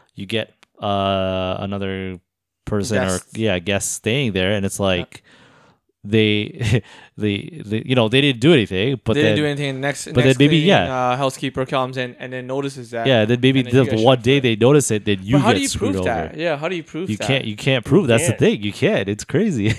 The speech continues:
Speaker 1: <laughs> There's no cameras. There's no nothing. You got, you just ha-, you get screwed over.
Speaker 2: So I guess, I guess this, the lesson here is that when you enter into a hotel, uh, suite, you
Speaker 1: Be
Speaker 2: wanna
Speaker 1: careful,
Speaker 2: check the
Speaker 1: man.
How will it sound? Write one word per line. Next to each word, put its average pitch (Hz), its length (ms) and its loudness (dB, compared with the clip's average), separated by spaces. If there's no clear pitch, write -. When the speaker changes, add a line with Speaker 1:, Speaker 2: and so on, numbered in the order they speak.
Speaker 1:
<laughs> - 300 -18
There's 123 220 2
no 139 280 4
cameras. 127 500 2
There's 123 180 -2
no 143 140 0
nothing. 135 360 0
You 98 220 0
got, 101 300 2
you 101 100 -2
just 104 220 -2
ha-, 123 180 0
you 101 120 -8
get 110 120 0
screwed 113 360 0
over. 120 160 4
Speaker 2:
So 160 60 0
I 156 60 0
guess, 202 240 0
I 160 120 -6
guess 175 260 -4
this, 160 140 -16
the 156 140 -4
lesson 156 380 -6
here 160 340 -6
is 131 180 -10
that 127 220 -6
when 139 140 -14
you 143 140 -16
enter 151 280 -16
into 151 300 -8
a 120 80 -4
hotel, 151 680 -2
uh, 117 540 0
suite, 127 600 -12
you 139 180 -8
Speaker 1:
Be 156 40 -4
Speaker 2:
wanna 156 120 -2
Speaker 1:
careful, 127 320 2
Speaker 2:
check 95 80 0
the - 0 -
Speaker 1:
man. 95 80 0